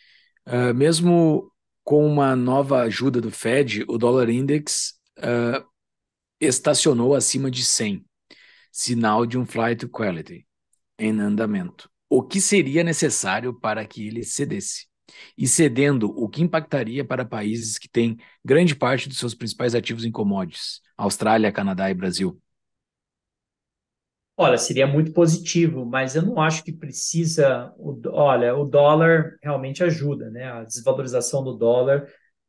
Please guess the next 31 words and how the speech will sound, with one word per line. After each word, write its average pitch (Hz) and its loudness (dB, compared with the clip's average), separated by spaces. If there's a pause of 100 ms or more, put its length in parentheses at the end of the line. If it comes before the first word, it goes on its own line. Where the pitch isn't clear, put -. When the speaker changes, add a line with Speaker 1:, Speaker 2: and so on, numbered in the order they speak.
(140)
Speaker 2:
ajudaria 131 0
esses - -6
países, 127 -2
sem 151 -2
dúvida, 117 -8
mas 117 -6
é 131 2
um 160 2
fator, 135 -2
né? 127 -4
Dentro 127 -8
de 123 -12
outros 127 -4
que, 135 -10 (540)
ah, 64 -6 (720)
talvez 117 0 (380)
também 113 -2 (120)
tenham 123 -6
uma 117 0
relevância 120 -2
grande. 113 -4
O 147 -8
dólar 202 4
em 151 2
si, 143 -4
com 147 -6
relação 139 -2
a 135 -2
outros 147 -2
países 120 -6
desenvolvidos, 123 -4